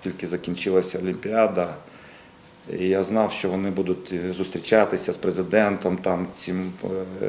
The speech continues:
ц-, своєї країни, Путлером, ці-, цим, що вони будуть отримати нагороди. Якщо ви маєте таку свою позицію, що ви не боїтеся сказати, то, е,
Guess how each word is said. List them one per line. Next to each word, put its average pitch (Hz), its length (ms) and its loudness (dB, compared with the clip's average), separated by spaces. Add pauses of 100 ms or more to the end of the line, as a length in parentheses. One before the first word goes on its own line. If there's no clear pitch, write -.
(260)
ц-, 92 320 -6
своєї 92 380 2
країни, 92 540 4
Путлером, 90 460 2
ці-, 90 220 -2 (580)
цим, 90 240 -2 (420)
що - 140 -10
вони 98 140 0
будуть 95 280 4 (200)
отримати 95 400 0
нагороди. 95 480 4
Якщо 95 340 4
ви 107 220 8
маєте 104 480 6
таку 95 340 0
свою 95 240 4
позицію, 92 680 2
що 101 240 4
ви 95 100 4
не 95 120 2
боїтеся 98 500 4
сказати, 92 580 4 (640)
то, 95 800 8 (420)
е, 90 280 4